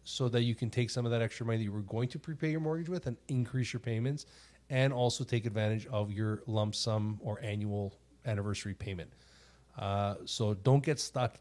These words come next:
in that position if you are looking to pre-, pay down your mortgage. And I'm gonna take it even one step further. In this particular market right now, um, if you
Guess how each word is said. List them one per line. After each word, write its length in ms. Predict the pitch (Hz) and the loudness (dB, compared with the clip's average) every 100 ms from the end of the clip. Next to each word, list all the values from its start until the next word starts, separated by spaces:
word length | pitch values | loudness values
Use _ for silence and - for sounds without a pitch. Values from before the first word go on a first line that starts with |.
| - | -6
in 260 | 123 120 110 | -2 0 0
that 240 | 107 113 | -2 -2
position 560 | 143 123 131 - 156 147 | 0 2 0 0 0 -2
if 180 | 104 | -4
you 200 | 110 107 - | -2 -4 0
are 500 | 107 107 123 139 143 - | 4 6 6 4 0 -2
looking 260 | 117 131 117 | 0 0 -2
to 80 | |
pre-, 180 | 113 117 | 0 0
pay 400 | 113 113 - 127 | 2 0 2 2
down 200 | 117 117 | 4 4
your 80 | 117 | 4
mortgage. 520 | 110 113 131 165 - - - - - - - _ | 4 4 4 0 -4 -12 -20 -20 -20 -20 -20 _
And 80 | 117 | 2
I'm 60 | 127 | 8
gonna 140 | 185 | 10
take 160 | 180 175 | 12 12
it 60 | |
even 200 | 160 147 127 | 12 12 12
one 240 | 156 202 | 8 6
step 280 | - 170 156 | 4 4 4
further. 500 | - 190 156 87 - - - - - - - | 2 2 4 0 -4 -14 -20 -20 -20 -10 6
In 240 | 160 190 | 10 12
this 180 | 190 - | 12 10
particular 560 | - - 160 160 139 | 6 6 4 4 4
market 340 | 131 131 123 113 | 8 8 6 6
right 240 | 113 113 | 8 8
now, 380 | 110 107 92 78 - - _ - - 165 | 8 6 6 2 -6 -20 _ -20 -12 -2
um, 680 | 113 113 110 110 110 110 - _ | 2 6 6 4 2 -2 -6 _
if 280 | 143 160 - | 6 6 6
you 400 | 185 185 185 175 | 6 6 6 2